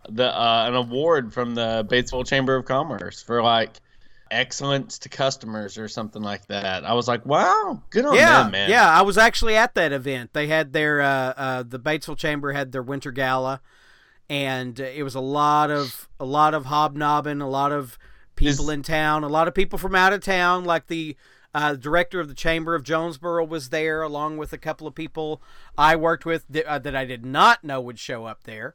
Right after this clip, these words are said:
Speaker 2: Um, it was a catered event, like Colton's. I, I, <laughs> it was weird. Colton's had some amazing steak and chicken at this event. I was like, "What?"
Speaker 1: Do they ever serve that at their restaurant?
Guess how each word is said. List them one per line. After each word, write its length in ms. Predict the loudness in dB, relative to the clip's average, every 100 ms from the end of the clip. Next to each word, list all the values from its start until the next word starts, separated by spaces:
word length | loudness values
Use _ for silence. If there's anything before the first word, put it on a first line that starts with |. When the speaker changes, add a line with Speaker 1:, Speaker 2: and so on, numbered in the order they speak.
| _ _ -18 -16 -18 -8
Speaker 2:
Um, 460 | -2 0 -2 -4 -6
it 60 |
was 120 | -10 -12
a 40 |
catered 400 | -8 -8 -6 -8
event, 420 | -8 -8 -8 -10
like 220 | -12 -14
Colton's. 880 | -10 -8 -8 -8 -10 -8 -10 -12 -14 -14
I, 200 | -2 -2 -2
I, 140 | -6 0 0
<laughs> 160 | 0 -2
it 100 | -2
was 160 | -2 -2
weird. 420 | 4 6 6 4 -4 -20 0
Colton's 580 | 4 4 4 0 -2
had 300 | 0 2 2
some 180 | 0 -4
amazing 800 | -4 -2 0 0 0 -2 -2 -6 -14 _
steak 560 | -6 0 4 2 0 -8
and 180 | -10 -8
chicken 420 | -6 -6 -8 -12 -10
at 180 | -10
this 180 | -12 -14
event. 400 | -12 -12 -14 -18 -20
I 40 |
was 100 | -16
like, 160 | -16 -10
"What?" 400 | -4 -4 -4 -12 _ _ _ -12 -6
Speaker 1:
Do 120 | -2 2
they 220 | 4 4
ever 220 | 2 0
serve 280 | 0 -2 0
that 160 | 2
at 120 | 2 0
their 160 | -4
restaurant? 560 | -4 -6 -6 -8 -8